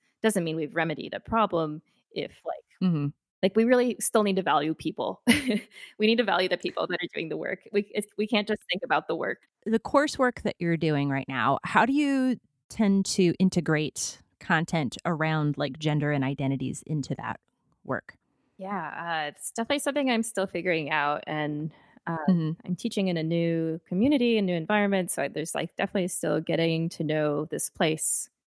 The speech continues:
Speaker 1: kind of work that I'm doing. And, you know, I don't quite know its history. So, you know, to address the current problem, I'm still kind of, like, digging up, like, what were the demographics like in this department and in
Speaker 2: Mm.
Speaker 1: these classes?
Speaker 2: Mm-hmm.
Speaker 1: Um,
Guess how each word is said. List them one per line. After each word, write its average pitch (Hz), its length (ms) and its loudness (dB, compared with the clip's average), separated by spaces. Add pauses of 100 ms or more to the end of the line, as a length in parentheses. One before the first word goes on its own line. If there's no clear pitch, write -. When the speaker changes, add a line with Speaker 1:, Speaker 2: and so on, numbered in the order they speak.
(100)
Speaker 1:
kind 139 140 -6
of 143 180 -6 (300)
work - 260 -8
that - 120 -4
I'm 151 120 -4
doing. 127 420 -4
And, 151 260 -14
you - 120 -10
know, - 100 -6
I 143 80 2
don't 196 180 2
quite - 220 -4
know 143 140 0
its 117 180 -2
history. 151 600 -8 (400)
So, 151 560 2 (140)
you 165 80 0
know, 127 80 -2
to 170 120 -4
address 185 340 0
the 165 100 -4
current 156 280 -4
problem, 143 540 -2
I'm 156 120 -8
still 156 200 -4
kind 143 240 -10
of, 147 120 -8
like, 160 180 -8 (100)
digging 170 300 -20
up, 160 160 -18
like, 170 160 -16
what 233 260 -8
were 294 200 -6
the 190 120 -2
demographics - 680 -2
like 151 460 -4
in 156 380 -4 (400)
this 165 140 -4
department 151 640 -2
and 180 100 2
in 175 80 2
Speaker 2:
Mm. 165 60 0
Speaker 1:
these 156 120 -2
classes? - 720 -6 (160)
Speaker 2:
Mm-hmm. 156 180 -2
Speaker 1:
Um, 156 220 -6